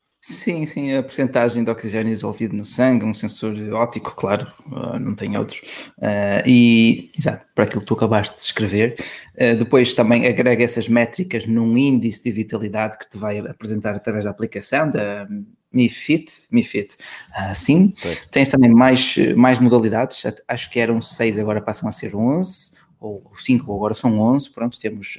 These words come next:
Speaker 1: eh, pel-, temos algumas novas, tipo elíptica, o remo, o salto à corda, eh, e bicicleta estática, aquela fixa, portanto, esse é ótimo para quando vais para o ginásio, por exemplo, fazer o cycling, eh, e, e não só. Para o público feminino, temos o, os recursos de tracking da, da saúde,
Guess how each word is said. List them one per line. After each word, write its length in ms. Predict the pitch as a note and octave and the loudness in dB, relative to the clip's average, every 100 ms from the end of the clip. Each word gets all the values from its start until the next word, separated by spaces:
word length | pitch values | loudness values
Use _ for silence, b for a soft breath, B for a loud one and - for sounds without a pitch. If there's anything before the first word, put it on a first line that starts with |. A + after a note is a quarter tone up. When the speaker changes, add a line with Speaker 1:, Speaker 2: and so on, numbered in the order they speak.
| C#3 | -16
Speaker 1:
eh, 240 | G#2 G#2 G2+ B B _ | -16 -16 -18 B B _
pel-, 100 | A#2 - | -8 -6
temos 260 | - A2 A2 | -4 -2 -2
algumas 500 | G#2+ A2 G#2+ G2+ G#2 | -6 -6 -4 -4 0
novas, 280 | A#2+ C3 - | 0 0 -4
tipo 220 | A#2 - | -8 -6
elíptica, 500 | G2+ C#3 C3+ A#2 - | 0 0 0 -6 -6
o 120 | F#2+ | -6
remo, 500 | F#2 A#2+ A#2+ G#2+ G2+ | 0 2 2 0 -4
o 60 | G2 | -8
salto 340 | - G2 - | -6 -6 -10
à 40 | _ | _
corda, 580 | - A2+ A2+ G#2 A2 G#2+ B B B - | 0 2 2 2 0 0 B B B -4
eh, 220 | A2+ A#2 | 0 0
e 40 | |
bicicleta 420 | A#2 - B2 A#2 A2+ | -2 -2 0 2 0
estática, 500 | - G#2 - - - | -4 -4 -6 -18 -16
aquela 280 | - G#2+ | -10 -10
fixa, 440 | G#2 A#2+ A#2 - - _ | -6 -6 -6 -10 -14 _
portanto, 520 | - - - - - _ _ | -18 -18 -16 -14 -14 _ _
esse 220 | - - | -4 0
é 40 | |
ótimo 200 | - - | 0 0
para 100 | C#3+ | -2
quando 140 | C#3+ B2+ | 0 0
vais 160 | A#2+ | -2
para 140 | B2 A#2+ | -2 -4
o 20 | |
ginásio, 340 | G2+ G#2+ G#2 | -2 -4 -6
por 80 | G2 | -6
exemplo, 220 | G#2 G2+ | -6 -6
fazer 160 | A2 G#2+ | -8 -10
o 60 | - | -10
cycling, 500 | - A#2 A#2 A2+ G#2+ B B B - | -4 -4 -2 -4 -6 B B B -14
eh, 320 | A2 G2+ G#2 | -10 -8 -6
e, 200 | A2 C3 | -2 2
e 20 | |
não 180 | B2+ B2 | 4 4
só. 320 | A#2+ G2+ F#2 _ B B B B B _ _ | 0 -6 -12 _ B B B B B _ _
Para 80 | G#3 | 0
o 20 | |
público 260 | G#3+ G#3+ G#3+ | 4 4 4
feminino, 480 | A3 G3+ D3 A2+ - | 4 4 4 0 -4
temos 420 | - D3+ B2 - | -2 0 0 -4
o, 460 | C#3 B2+ B2 B2+ A#2+ | -2 -2 0 0 -2
os 80 | |
recursos 480 | G#2+ - B2 B2+ A#2 | -2 -6 -6 -6 -10
de 80 | G#2+ | -8
tracking 500 | - B2 A#2+ A#2 A2 | -4 -4 -2 -4 -2
da, 160 | A2 A2 | -2 -4
da 140 | G2+ G#2+ | -4 -6
saúde, 720 | - G#2+ G#2+ G2+ G2+ G2+ | -6 -6 -6 -8 -8 -8